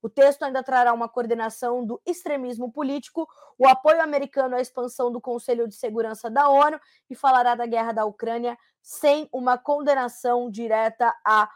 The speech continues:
Rússia. No entanto, a gente precisa lembrar que não houve um distanciamento entre Brasil e Estados Unidos. Houve um distanciamento, distanciamento entre Joe Biden e Jair Bolsonaro. Mas enquanto Donald Trump foi presidente dos Estados Unidos,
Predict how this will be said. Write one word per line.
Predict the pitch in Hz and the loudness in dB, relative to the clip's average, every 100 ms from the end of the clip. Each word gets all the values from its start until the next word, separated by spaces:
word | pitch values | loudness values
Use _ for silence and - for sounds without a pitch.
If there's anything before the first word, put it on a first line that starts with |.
| _ _ | _ _
Rússia. | - 294 311 - - - _ _ _ | -2 0 0 0 -2 -4 _ _ _
No | 285 | -10
entanto, | 294 349 339 | -4 -2 -2
a | |
gente | 302 285 | -8 -10
precisa | - 262 262 262 | -14 -16 -6 -2
lembrar | 240 226 202 233 262 262 _ - | -2 -4 -2 0 0 -2 _ -10
que | 269 | -4
não | 262 | 0
houve | 262 320 311 302 | 2 2 0 -6
um | 277 | -10
distanciamento | 254 247 269 254 254 226 233 247 269 | -12 -10 -10 -8 -4 -4 -4 -10 -12
entre | 254 247 | -14 -12
Brasil | 226 311 294 208 233 254 - _ - | -4 -2 -2 -4 -6 -6 -8 _ -10
e | 247 | -10
Estados | - 247 240 220 | 0 2 2 0
Unidos. | 359 285 170 - _ _ | -6 -6 -8 -12 _ _
Houve | - 254 302 277 | 4 6 6 0
um | 240 | -8
distanciamento, | 214 - 226 214 277 262 269 285 339 339 _ 220 - | -10 -10 -10 -4 -4 -2 -6 -6 -8 -8 _ -20 -14
distanciamento | 202 220 247 240 269 254 277 320 330 _ _ | -14 -8 -6 -2 -2 -2 -6 -8 -12 _ _
entre | 294 302 294 277 247 185 | -4 -4 -4 -6 -6 4
Joe | 240 262 | 6 6
Biden | 208 226 226 233 277 349 - _ _ _ _ | 6 8 8 6 0 -4 -12 _ _ _ _
e | 262 254 | -8 -4
Jair | 269 262 240 | -2 -2 -2
Bolsonaro. | 262 277 339 311 240 196 185 _ _ | -4 -4 -2 2 2 2 -4 _ _
Mas | 220 233 226 | -4 -2 -2
enquanto | 240 277 285 339 339 | -6 0 0 0 -6
Donald | 254 247 240 | -4 -4 -6
Trump | - 220 214 | -6 -12 -10
foi | 247 226 | -10 -10
presidente | 233 220 214 214 214 | -8 -8 -10 -12 -14
dos | 220 | -14
Estados | - 240 233 | -6 -6 -6
Unidos, | 277 277 277 302 | -8 -8 -8 -12